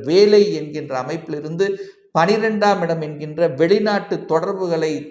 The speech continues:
டச் பண்றதுனால அந்த அமைப்புங்கிறது நிச்சயமாக உண்டு. அதுல மாற்று கருத்தே கிடையாது. உங்க சொந்த ஜாதகத்தை எடுத்துக்குங்க. உங்க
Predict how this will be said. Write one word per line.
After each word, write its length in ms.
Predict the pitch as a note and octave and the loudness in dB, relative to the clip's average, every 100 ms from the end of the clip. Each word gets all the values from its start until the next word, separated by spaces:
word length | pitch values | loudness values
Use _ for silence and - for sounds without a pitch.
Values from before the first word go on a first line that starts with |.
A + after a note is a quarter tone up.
| - | -6
டச் 260 | F#3 - - | -6 -8 -10
பண்றதுனால 640 | G3 E3+ D3+ D3 C#3+ E3+ F#3 - - - C3 | -6 -4 -4 -4 -4 -4 -6 -10 -18 -12 -2
அந்த 120 | C3+ C3+ | 2 2
அமைப்புங்கிறது 680 | C3 - G3 D#3+ D3 D#3 F3+ B2+ D#3+ | 2 -4 -6 -4 -4 -4 -6 -8 -8
நிச்சயமாக 1160 | E3+ - - - A3+ A3 G3+ F#3+ F3+ F3 F3+ D#3 | -10 -14 -16 0 4 4 2 4 4 4 2 -2
உண்டு. 180 | E3 D#3+ - | -2 -4 -2
அதுல 160 | B2+ B2 | -2 0
மாற்று 240 | D#3+ F3+ F#3 | 0 0 -4
கருத்தே 240 | E3 D3+ D#3+ C#3+ | -4 -4 -4 -2
கிடையாது. 280 | C#3+ B2 - - - _ _ - _ _ - | 0 -2 -6 -20 -20 _ _ -20 _ _ -10
உங்க 120 | A#2+ B2 | -6 -2
சொந்த 160 | E3+ A3 F#3 | 0 2 4
ஜாதகத்தை 440 | F3+ G#3 G3+ G3+ F3 | 4 4 2 0 -2
எடுத்துக்குங்க. 440 | F3 F3 D3+ A2 F2+ _ _ B2 | -4 -8 -8 -12 -14 _ _ -10
உங்க 140 | B2+ | -8